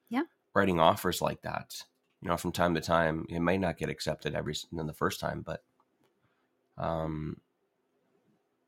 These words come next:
Speaker 1: Yeah.
Speaker 2: if, if, if their primary offer doesn't work out, then, then you're gonna be the, the, the, the attractive one.
Speaker 1: Yeah.
Speaker 2: The attractive backup offer.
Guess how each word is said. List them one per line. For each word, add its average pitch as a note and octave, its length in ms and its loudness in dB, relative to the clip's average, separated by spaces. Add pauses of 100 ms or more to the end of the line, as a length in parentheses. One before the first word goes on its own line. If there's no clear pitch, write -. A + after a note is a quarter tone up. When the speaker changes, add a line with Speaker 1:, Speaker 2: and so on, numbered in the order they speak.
(580)
Speaker 1:
Yeah. F3+ 160 -6 (460)
Speaker 2:
if, G2 320 -2
if, - 280 2
if F#2+ 200 2
their F2 160 4
primary F2 520 6
offer D#2+ 320 2
doesn't E2+ 300 -2
work E2 240 -2
out, F#2 440 0 (760)
then, E2 460 4 (800)
then E2+ 240 2
you're F2+ 160 4
gonna F2 180 2
be E2 160 -2
the, D#2 420 -2
the, D2+ 380 -2
the, D2+ 140 -2
the C#2+ 160 0
attractive D#2+ 480 0
one. D2 180 -6 (240)
Speaker 1:
Yeah. - 140 -10 (160)
Speaker 2:
The - 100 -14 (120)
attractive - 340 2
backup - 320 -6
offer. - 260 -8